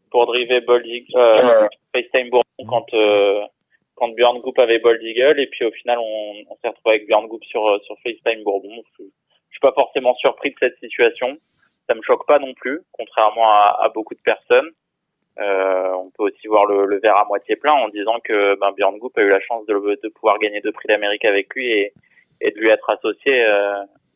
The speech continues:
puisque c'est quand même un, un des, des plus grands champions qu'on ait vu, euh, ces vingt dernières années. Donc, euh, voilà, moi, ça me, ça me choque pas. Euh, j'ai pas, j'ai pas un avis tranché sur la question. Si c'était mon cheval, est-ce que j'aurais agi pareil ? Je sais pas du tout, parce que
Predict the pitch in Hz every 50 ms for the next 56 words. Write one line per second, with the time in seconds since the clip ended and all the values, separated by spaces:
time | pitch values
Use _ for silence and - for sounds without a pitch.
0 | _ _ _ _ _ _ _ _ _ _ _ _ _ _ _ - - _ - 98
1 | - - 110 - 104 101 107 110 104 101 98 98 101 - - - - 104 98 101
2 | 95 - _ _ _ _ _ _ - 104 - - - - 104 107 113 - - 120
3 | 107 - - 120 117 - 117 110 107 107 101 107 117 117 110 104 104 104 - _
4 | 113 101 104 104 101 104 101 101 104 98 98 104 107 101 107 127 147 143 127 110
5 | 104 - 101 98 92 - _ _ _ _ _ _ _ _ _ _ _ _ _ _
6 | - 104 95 - - 104 - _ 113 101 98 98 101 101 - _ _ 113 110 107
7 | - 123 - - _ - 110 113 123 131 131 117 107 - 110 104 - - 110 107
8 | 107 107 104 - 110 - - 117 117 117 113 110 101 - - - - - 117 -
9 | - 139 123 - - 120 113 113 110 - 127 - - - - 131 139 143 - _
10 | _ _ 135 - - 117 110 113 113 - - 147 131 120 110 - _ 127 113 113
11 | 107 104 110 110 110 107 117 110 - 110 107 110 117 120 110 - 107 - - 110
12 | - 113 110 110 110 - - 117 _ _ _ _ _ _ _ _ _ _ _ _
13 | _ - 101 - _